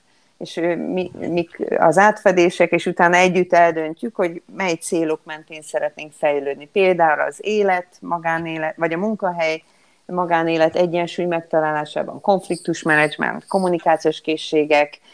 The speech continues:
ö, egyéb, ö, ö, készségek területén, és innen indítjuk a folyamatot, itt jön az ünnepélyes szerződéskötés, mert az nagyon fontos, hogy mi szerződést kötünk. Lehet, hogy minden alkalommal újra szerződést kötünk,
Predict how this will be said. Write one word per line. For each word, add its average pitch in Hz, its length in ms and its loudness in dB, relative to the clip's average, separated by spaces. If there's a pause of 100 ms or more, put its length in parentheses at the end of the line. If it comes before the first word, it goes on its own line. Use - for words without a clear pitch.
(220)
ö, 160 160 -2
egyéb, 156 640 2
ö, 151 180 2 (400)
ö, 156 360 4 (240)
készségek 156 520 2
területén, 208 720 2 (340)
és - 140 -6
innen 254 340 6
indítjuk 196 540 2
a 180 100 6
folyamatot, 214 800 2
itt 208 200 -4
jön 190 160 2
az 190 120 2
ünnepélyes 180 600 2
szerződéskötés, 170 1160 0
mert - 180 -10
az 175 80 -10
nagyon 226 280 -2
fontos, 180 380 -6
hogy 170 140 -14
mi 170 60 -18
szerződést 165 640 -4
kötünk. 175 280 -6
Lehet, 285 180 2
hogy 269 100 2
minden 247 280 4
alkalommal 202 840 2 (500)
újra 196 300 -2
szerződést 143 600 -8
kötünk, 214 420 -2